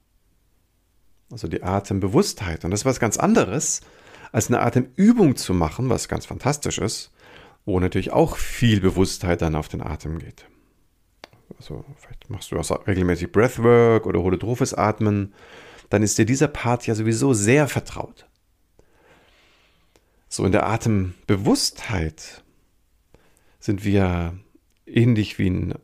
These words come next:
Vipassana oder auch in der stille Meditation sehr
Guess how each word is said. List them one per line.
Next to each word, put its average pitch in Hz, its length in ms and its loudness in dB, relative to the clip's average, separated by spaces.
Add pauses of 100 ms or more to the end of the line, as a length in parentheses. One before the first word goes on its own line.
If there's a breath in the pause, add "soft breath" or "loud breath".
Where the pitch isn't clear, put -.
(640)
Vipassana 85 880 -2
oder 87 200 0
auch 82 60 -4
in 85 60 -2
der 82 80 -2
stille 117 260 0
Meditation 87 920 -4 (1400 soft breath)
sehr 113 680 0